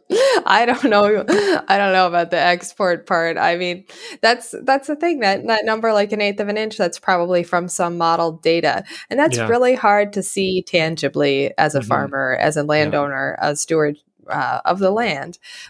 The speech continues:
Speaker 1: But if you can see, like, the, the physical soil built up in, in one of these devices or have a good
Speaker 2: Mm-hmm.
Speaker 1: sense of how much is moving along a mile of roadside or something like that,
Speaker 2: Yeah.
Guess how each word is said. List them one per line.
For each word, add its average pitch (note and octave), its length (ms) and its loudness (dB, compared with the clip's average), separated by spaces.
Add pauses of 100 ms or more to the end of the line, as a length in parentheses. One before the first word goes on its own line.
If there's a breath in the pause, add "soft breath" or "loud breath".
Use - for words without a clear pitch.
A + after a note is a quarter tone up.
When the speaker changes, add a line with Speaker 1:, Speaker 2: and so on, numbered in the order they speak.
Speaker 1:
But F3 180 2
if D#3+ 220 -2
you G3+ 160 0
can F3+ 240 -4
see, F3+ 500 0
like, D3+ 400 -2
the, D3+ 460 -2
the - 260 -2
physical G3 540 0
soil A#3 340 2
built F3+ 300 -2
up F3 180 0
in, D#3 280 -6
in D3+ 180 -6
one D#3 100 -4
of D3+ 80 -4
these D3+ 240 -4
devices G3 720 0
or D3 200 -2
have D#3+ 200 -2
a D#3 60 -8
good D#3+ 160 -2
Speaker 2:
Mm-hmm. - 20 -8
Speaker 1:
sense D3 320 -4
of D3 100 -14
how D#3+ 140 0
much D#3 240 -6
is D#3 100 -4
moving F3 380 0
along D#3 320 2
a D3+ 80 -4
mile E3+ 320 4
of E3 100 0
roadside F3 560 2
or E3 60 -4
something D#3 340 -8
like E3+ 240 -6
that, D3+ 320 2
Speaker 2:
Yeah. A2 220 -10